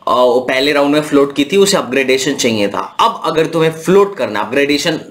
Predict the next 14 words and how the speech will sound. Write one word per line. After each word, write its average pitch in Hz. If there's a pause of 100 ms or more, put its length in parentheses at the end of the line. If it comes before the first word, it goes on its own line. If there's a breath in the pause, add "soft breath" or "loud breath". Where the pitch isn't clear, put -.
(360 loud breath)
चाहिए, 156
अगर 113
तुम 156
इससे -
better 160
branch 143
चाहते 113
हो, 110
तो 135
यहाँ 131
float 143
पर 113
click 104
करो। 98